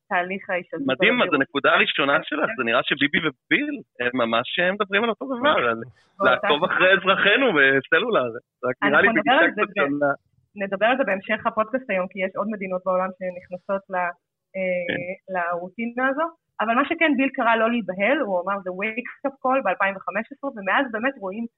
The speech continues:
Speaker 1: אה, שחל שיפור אדיר גם במערכות, אה, אה, מחקר, אה, של נשק ביולוגי, גם במערכות סלולר, וכמובן, כמו שאמרת, צחי, ביל ומלינדה גייט פאונדיישן, שעשו המון, אה,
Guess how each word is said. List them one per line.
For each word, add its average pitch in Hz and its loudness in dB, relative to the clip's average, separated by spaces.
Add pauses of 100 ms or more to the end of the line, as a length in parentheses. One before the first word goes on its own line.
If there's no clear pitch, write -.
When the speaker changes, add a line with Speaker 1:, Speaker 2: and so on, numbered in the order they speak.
(280)
Speaker 1:
אה, 190 0
שחל 226 -2
שיפור - -12
אדיר 214 -8
גם 185 0
במערכות, 190 -6 (100)
אה, 180 0 (380)
אה, 190 -4
מחקר, 214 0 (140)
אה, 175 0 (100)
של - -20
נשק 196 -12
ביולוגי, 208 -4 (100)
גם 185 -4
במערכות 180 -12
סלולר, 269 0 (320)
וכמובן, 208 0
כמו 233 0
שאמרת, 214 4 (100)
צחי, 208 -2 (160)
ביל 226 0 (120)
ומלינדה 185 0
גייט 190 0
פאונדיישן, 208 -2
שעשו 175 -6 (120)
המון, 196 0 (500)
אה, 185 4